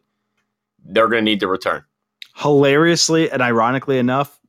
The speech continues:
Speaker 2: he's gonna run for president in twenty twenty-four. <laughs> So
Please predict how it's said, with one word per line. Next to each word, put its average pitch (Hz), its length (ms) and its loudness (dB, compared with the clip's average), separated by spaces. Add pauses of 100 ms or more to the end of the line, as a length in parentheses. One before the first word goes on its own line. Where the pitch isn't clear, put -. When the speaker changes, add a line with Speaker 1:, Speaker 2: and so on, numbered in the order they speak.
(120)
Speaker 2:
he's - 320 -6
gonna 196 160 0
run 135 220 0
for 110 120 -2
president 127 480 -4
in - 80 -10
twenty 160 240 -6
twenty-four. 160 500 -8
<laughs> - 20 -6
So 135 600 0